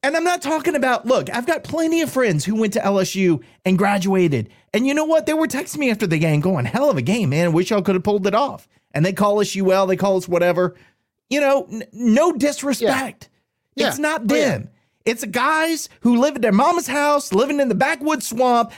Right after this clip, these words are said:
Speaker 1: that have never set foot at L S U, that don't even know how to spell L S U, that are playing Wor-, World of Warcraft till three A M with a G E D. Th-, it's those people who have never been to the school, who sit there and go, "It's U L L." You can't even spell it, bro.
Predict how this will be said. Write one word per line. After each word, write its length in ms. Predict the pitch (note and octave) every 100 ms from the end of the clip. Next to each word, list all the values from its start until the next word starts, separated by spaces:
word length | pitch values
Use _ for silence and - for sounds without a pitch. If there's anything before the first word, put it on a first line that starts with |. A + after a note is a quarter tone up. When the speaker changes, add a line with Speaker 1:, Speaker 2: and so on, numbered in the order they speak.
| -
Speaker 1:
that 100 | G#3+
have 140 | G#3
never 300 | G3+ D4+ F4+
set 260 | F4+ D#4 D#4
foot 140 | C#4+
at 120 | C4
L 180 | A#3+ G#3+
S 180 | G#3+ -
U, 240 | F#3+ G3 F#3 -
that 160 | - F#3
don't 180 | C#4+
even 200 | E4+ D4+
know 160 | A3+ E4
how 120 | C#4
to 100 | A3+
spell 320 | F3 - F#3
L 180 | E3+ E3
S 180 | D#3 -
U, 220 | D#3 E3 - -
that 140 | G3
are 40 | G3+
playing 400 | D#3+ D4+ F#4+ C#4+
Wor-, 340 | C#4+ C#4+ C4+
World 300 | A#3 C4 D4
of 100 | B3
Warcraft 600 | G3 A3+ A3 - A3+ A3+ - _
till 120 | -
three 460 | F3+ B3+ F4+ F4 D#4
A 60 | C#4
M 80 |
with 120 | C4+ G3+
a 60 |
G 180 | E3+ B3+
E 240 | C4+ D4
D. 380 | A#3 F3+ F3 E3+ - _
Th-, 260 | E3 D#3 -
it's 140 | A3
those 320 | - D4 D#4+ -
people 540 | C4 C#4 G#3+ C#3 - _ -
who 120 | D#4+
have 120 | D#4+
never 340 | D#4+ F#4 F4+
been 200 | F4 F4+
to 120 | E4+ D4+
the 100 | D4+
school, 500 | - A#3+ E3+ A2 - _ _ _ -
who 180 | D#4+
sit 300 | D4+ - G#4
there 180 | F4+ E4
and 120 | C#4+
go, 260 | B3+ A#3+ G#3
"It's 300 | A3 G#3+ F3+
U 240 | F#3+ B3+ G#3+
L 260 | A3 F#3+
L." 240 | A#3 F3+ - _ -
You 160 | F#3+
can't 300 | C#4+ A3+ C#4+
even 240 | C4+ C4 A3
spell 420 | - - D4 B3+
it, 100 | C#3
bro. 440 | D#3+ F3+ G3 F#3+